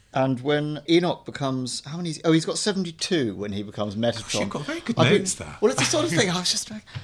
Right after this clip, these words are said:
Speaker 1: okay, 'cause I, I was very curious as to when they settle into this, particularly at least in the Christian West, the archetypal format we've got now, where it's a kind of white robe, ordinarily.
Speaker 2: Two, two wing
Speaker 1: Two
Speaker 2: job.
Speaker 1: wings,
Speaker 2: <laughs>
Speaker 1: only two wings, you know, maybe a halo if they're,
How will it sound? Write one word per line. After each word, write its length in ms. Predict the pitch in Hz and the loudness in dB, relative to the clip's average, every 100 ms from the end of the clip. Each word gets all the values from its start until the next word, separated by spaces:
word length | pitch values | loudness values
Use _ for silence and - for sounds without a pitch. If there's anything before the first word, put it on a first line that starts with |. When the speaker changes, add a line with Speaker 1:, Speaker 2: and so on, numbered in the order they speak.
| - - | -14 -4
Speaker 1:
okay, 240 | 220 214 147 | -2 0 0
'cause 140 | 147 | 4
I, 60 | 208 226 | 4 6
I 60 | 226 | 2
was 100 | 220 | 2
very 240 | 202 233 | 0 0
curious 300 | - 175 151 | 0 -2 -2
as 60 | - | -6
to 100 | 165 | -12
when 580 | 151 139 160 170 196 226 _ _ _ _ _ _ _ | -8 -2 0 0 -4 -8 _ _ _ _ _ _ _
they 160 | 147 143 | 2 2
settle 500 | - - 165 - 151 | 0 0 -2 -4 -8
into 320 | 143 135 127 | -6 -6 -6
this, 240 | 127 120 | -6 -6
particularly 560 | - 123 151 156 185 143 | -6 -8 -6 -4 -4 -4
at 60 | 127 | -2
least 200 | 147 131 | -4 -4
in 60 | |
the 80 | 120 | -6
Christian 420 | - 120 - 113 | -6 -8 -8 -6
West, 360 | 117 104 - - - | -4 -6 -8 -14 -10
the 160 | 131 - | -10 -4
archetypal 760 | 147 143 - - 135 120 - 110 | -2 -2 -4 -6 -4 -4 -8 -16
format 480 | - - 107 98 90 104 | -14 -8 -6 -6 -8 -8
we've 180 | 101 - | -10 -6
got 280 | 101 92 | -8 -6
now, 240 | 110 80 87 | -8 -8 -8
where 160 | 95 | -8
it's 160 | 92 - | -8 -10
a 40 | |
kind 200 | 98 87 | -10 -10
of 160 | 87 - _ _ _ _ _ _ _ _ _ _ | -12 -16 _ _ _ _ _ _ _ _ _ _
white 240 | - - | 2 2
robe, 340 | 123 117 113 - | 4 2 2 -4
ordinarily. 480 | 127 123 123 123 120 | -4 0 0 0 0
Speaker 2:
Two, 180 | 120 123 | -2 -2
two 260 | - 139 123 | -2 -2 0
wing 80 | 110 | 4
Speaker 1:
Two 140 | 202 | 6
Speaker 2:
job. 160 | 190 165 | 6 6
Speaker 1:
wings, 380 | 151 143 135 | 4 2 0
Speaker 2:
<laughs> 40 | - | 2
Speaker 1:
only 220 | 185 208 | 4 4
two 220 | - 180 | 4 4
wings, 520 | 120 123 117 117 - | 4 2 2 0 -4
you 60 | 135 | -2
know, 160 | 135 131 | 0 2
maybe 340 | 143 156 151 | 4 4 4
a 80 | 143 | 0
halo 560 | 117 107 104 104 104 120 | -2 -2 -2 -4 -4 -8
if 100 | 123 | -10
they're, 220 | 135 127 | -8 -8